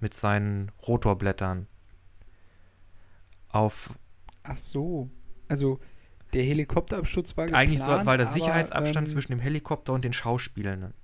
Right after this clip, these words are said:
Speaker 1: den Schauspielern und den Kindern in der Szene. Also der, der ist halt auch im, im Bild
Speaker 2: Ja.
Speaker 1: abgestürzt, aber halt so weit weg, dass da halt nichts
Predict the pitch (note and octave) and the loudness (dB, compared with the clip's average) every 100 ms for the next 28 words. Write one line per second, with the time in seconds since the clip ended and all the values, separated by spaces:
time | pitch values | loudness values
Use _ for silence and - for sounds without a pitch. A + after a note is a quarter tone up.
0 | - A2 G#2+ A#2 A#2+ - G2+ F#2 G#2 G#2 | -8 -6 -2 0 0 -2 -10 -8 -8 -8
1 | G#2 B2+ A#2 F#2+ G2 G2 F#2+ - G#2+ F#2+ | -4 -2 0 0 -2 -2 -2 -2 -2 -2
2 | F2+ - - - - - - - - G#2+ | -8 -14 -20 -20 -20 -20 -20 -16 -4 2
3 | A2 A#2 A#2 - A#2+ A#2+ D3 - - C3+ | 4 6 4 4 2 4 4 4 0 2
4 | C#3+ - C#3 C#3 C3+ B2 C#3 C3+ C#3 - | 4 2 2 2 2 4 6 6 0 0
5 | D#3+ E3 D#3 B2 A#2+ A2+ B2 C#3+ C#3 A2+ | -2 0 0 2 2 4 2 4 4 4
6 | C#3+ - - B2 B2 - A#2+ A#2+ A#2 A#2 | 0 0 -2 -2 0 0 0 2 2 2
7 | A#2 - - - - | -2 -4 -8 -6 -8